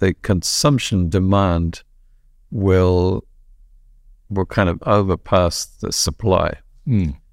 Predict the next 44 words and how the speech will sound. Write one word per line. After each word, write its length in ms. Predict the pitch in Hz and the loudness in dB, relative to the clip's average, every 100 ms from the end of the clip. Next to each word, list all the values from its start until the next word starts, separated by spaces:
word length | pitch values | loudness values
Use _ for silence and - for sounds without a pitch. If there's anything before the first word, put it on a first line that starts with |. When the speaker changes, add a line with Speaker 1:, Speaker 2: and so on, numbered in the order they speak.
| - 113 | -10 -2
Speaker 1:
A-, 20 | |
and 400 | 85 85 - 104 | -2 0 0 0
I 60 | 104 | 2
know 200 | 110 110 | 4 4
others 320 | 104 92 - | 2 0 -2
have 140 | 90 | -4
said 300 | - 98 87 - _ _ _ - - - | 0 2 2 -4 _ _ _ -20 -20 -2
other 360 | 104 104 87 87 98 - - - | 2 4 4 2 -4 -10 -10 -2
than 180 | 85 80 | 0 2
that. 300 | 82 87 - _ _ _ - - _ - - - | 2 0 -6 _ _ _ -20 -20 _ -20 -20 -6
You 60 | - | -4
know, 120 | 87 | -4
people 280 | - 98 85 | -4 -2 -2
have 80 | |
said, 220 | - 90 87 | 0 0 2
"Well, 220 | 87 87 | 2 2
you 60 | 87 | 0
know, 180 | 87 | 0
all 180 | 95 92 | 0 0
of 80 | 85 | 0
the 100 | 95 | 0
oil 220 | 87 87 | 0 0
is 120 | 80 | -2
gonna 200 | - 92 85 | -2 -4 -2
be 200 | 90 82 | -2 -4
stranded 460 | - 92 90 90 | -2 -2 0 0
in 60 | 92 | 0
the 80 | 85 | -2
ground 340 | 92 90 85 | 0 0 -2
because 320 | 82 87 82 | -2 -2 0
nobody's 320 | 95 95 87 - | 0 0 0 -2
gonna 200 | 90 87 | -2 -2
want 200 | 85 82 | -2 -2
to 60 | |
buy 240 | 82 92 85 | 0 2 0
it." 80 | - - - - - - - | -6 -20 -20 -20 -20 -12 -4
Um, 440 | 87 85 82 85 - - | -2 0 -4 -6 -10 -2
but 120 | 98 | 2
I 440 | 101 101 101 101 101 | 4 4 2 0 -2
honestly 420 | - 104 90 - | -2 -2 0 -2
don't 280 | 90 92 - | 0 0 -2
see 220 | - 104 | -2 0
that 280 | 92 90 - | 2 0 -2
happening. 540 | - 110 - 92 85 | -2 -2 0 -2 -2